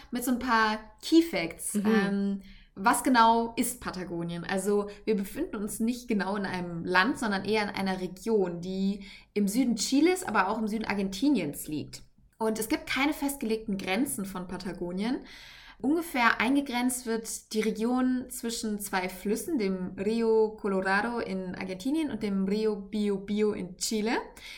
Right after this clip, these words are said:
Speaker 1: Und im, also im Süden und nördlich von der Magellanstraße. Und Patagonien ist wohl ungefähr eingeteilt so in zwei Regionen, einmal in West- und Ostpatagonien, wobei der Westen hauptsächlich Chile,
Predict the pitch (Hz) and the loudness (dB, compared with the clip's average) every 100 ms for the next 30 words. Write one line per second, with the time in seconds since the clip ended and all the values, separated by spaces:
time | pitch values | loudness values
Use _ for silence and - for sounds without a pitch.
0 | - - - 294 - 240 226 214 202 190 | -18 -18 -2 -2 0 2 2 0 -2 -2
1 | 185 180 262 466 466 214 196 - 202 202 | -2 0 0 0 -2 -2 -4 -2 0 4
2 | 233 294 262 269 269 - - 208 202 196 | 4 2 0 -2 -2 -8 -6 -4 0 0
3 | 190 190 190 185 185 190 - - - - | 0 -2 -2 -2 -2 -4 -8 -10 -10 -6
4 | 208 294 - - - _ - 202 202 - | -4 -4 -6 -20 -20 _ -4 -2 -2 -4
5 | - - - - 202 277 294 285 - 220 | -16 -8 -6 -4 0 2 4 2 0 -2
6 | 220 - - - _ - 196 208 220 220 | -2 -4 -10 -16 _ -12 -2 4 6 4
7 | 214 208 208 202 233 233 208 196 190 - | 0 -6 -4 -4 -4 -4 -6 -6 -6 -6
8 | - 202 214 196 202 247 240 196 180 185 | -2 0 0 -2 -2 0 0 -2 -2 -4
9 | 208 - - - - 269 269 247 269 285 | -4 -6 -8 -8 -8 -8 -6 -4 -2 0
10 | 311 285 202 196 190 190 190 180 208 - | 0 0 -2 2 2 2 0 -2 -2 -4
11 | - 233 233 214 196 196 190 - - - | -4 -2 -2 -4 -6 -6 -6 -10 -14 -4
12 | 294 302 | 0 2